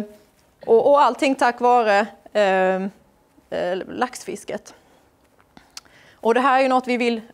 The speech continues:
eh, och det här kan ni ju själva räkna ut vad som skulle hända med detta, eh, samhället ifall vi inte hade haft,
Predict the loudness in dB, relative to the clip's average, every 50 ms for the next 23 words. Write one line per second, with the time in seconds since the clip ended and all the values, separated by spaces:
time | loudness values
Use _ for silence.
0 | _ _ -20 -18 -16 -16 -14 -14 -12 -10 -10 -8 -2 0 0 0 2 0 0 2
1 | 2 2 2 0 -2 -8 -18 _ _ _ _ -2 0 2 2 2 2 2 2 2
2 | 2 2 2 0 2 0 -2 -2 -2 -4 -8 -8 -8 -6 -4 -2 0 0 0 0
3 | -2 -2 -2 0 0 -2 -2 0 0 0 0 0 -2 -8 -18 -20 -20 -20 -20 _
4 | _ -2 0 2 2 2 0 0 0 0 0 0 0 0 0 -2 -4 -6 -8 -8
5 | -6 -2 -2 -2 -2 -2 -2 -4 -4 -6 -2 0 2 2 2 2 -2 -4 -14 _
6 | _ -6 -4 -4 -2 0 0 -2 -2 -4 -14 -20 -20